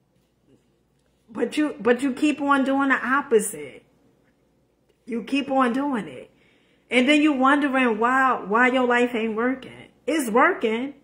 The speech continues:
Your life is working. It may not be working the way that you want it to work, but of course it's working. Of course. Okay?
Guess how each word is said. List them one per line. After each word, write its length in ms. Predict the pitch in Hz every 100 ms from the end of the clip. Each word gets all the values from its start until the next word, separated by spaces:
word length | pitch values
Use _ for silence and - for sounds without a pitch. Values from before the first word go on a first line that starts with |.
| _ _ _
Your 180 | - 269
life 240 | 330 311 311
is 240 | 294 240
working. 600 | 220 277 277 190 185 208 - _ _
It 80 | 196
may 140 | 247
not 180 | 285 277
be 120 | 269
working 360 | 240 254 262 247
the 80 | 226
way 220 | 226 247
that 280 | 220 196 -
you 220 | 320 587
want 220 | 415 277
it 100 | 240 233
to 80 |
work, 440 | 202 190 202 220 - _ _
but 140 | 277 320
of 80 |
course 220 | 311 508 262
it's 120 | 220
working. 500 | 233 415 240 262 302 - _ _ _ _ _ _ _ _ _ _ _ _ -
Of 120 | - -
course. 560 | 554 523 - - - _ _ _ _ _ _ _ _ _ _ _
Okay? 580 | 220 247 330 359 453 370